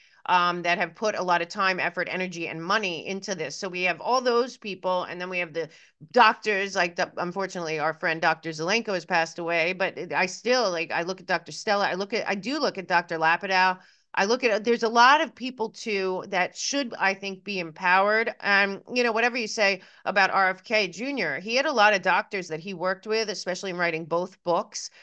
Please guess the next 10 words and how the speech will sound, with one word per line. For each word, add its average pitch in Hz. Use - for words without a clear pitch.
Those 330
people 214
need 208
to 196
be 175
empowered, 180
um, 160
in 180
a 175
way 180